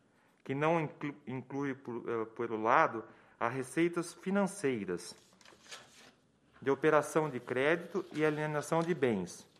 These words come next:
E do outro lado, a despesa, pagamento de serviço da dívida,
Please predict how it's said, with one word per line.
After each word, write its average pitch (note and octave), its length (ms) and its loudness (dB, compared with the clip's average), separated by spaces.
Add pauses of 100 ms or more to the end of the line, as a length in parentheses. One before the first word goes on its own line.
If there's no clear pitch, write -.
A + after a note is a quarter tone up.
(480)
E B2+ 80 -6
do D3 180 2
outro F#3 360 6
lado, C#3 400 6
a B2+ 60 4
despesa, A2+ 760 -2 (580)
pagamento D3 640 0
de C#3+ 60 -8
serviço D3+ 460 -2
da D#3+ 120 2
dívida, A#2 640 -4